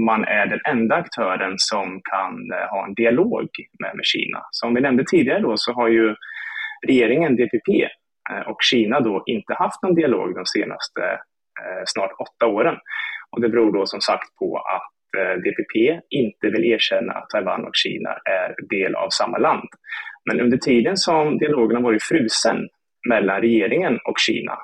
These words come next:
så har oppositionen, alltså Kuomintang, skickat flera höga företrädare på resor till Kina. Den tidigare partichefen, eh, partiledaren Ma Ying-jeou har åkt dit.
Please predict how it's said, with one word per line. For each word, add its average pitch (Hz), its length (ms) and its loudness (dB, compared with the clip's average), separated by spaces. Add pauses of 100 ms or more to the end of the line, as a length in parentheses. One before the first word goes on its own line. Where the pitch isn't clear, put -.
så - 160 -8
har 107 460 0
oppositionen, 127 640 2
alltså 110 260 -2
Kuomintang, 101 600 -4 (460)
skickat 104 300 0 (160)
flera 117 320 4
höga 135 300 2
företrädare 113 640 0
på - 120 -4
resor 120 380 2
till - 220 -2
Kina. 127 540 0
Den - 100 -8 (140)
tidigare 101 600 2 (100)
partichefen, 95 1500 0 (340)
eh, 101 200 -10
partiledaren 107 680 -4
Ma 110 160 0
Ying-jeou 101 640 -4
har 143 100 -6
åkt 139 160 -6
dit. 190 260 -2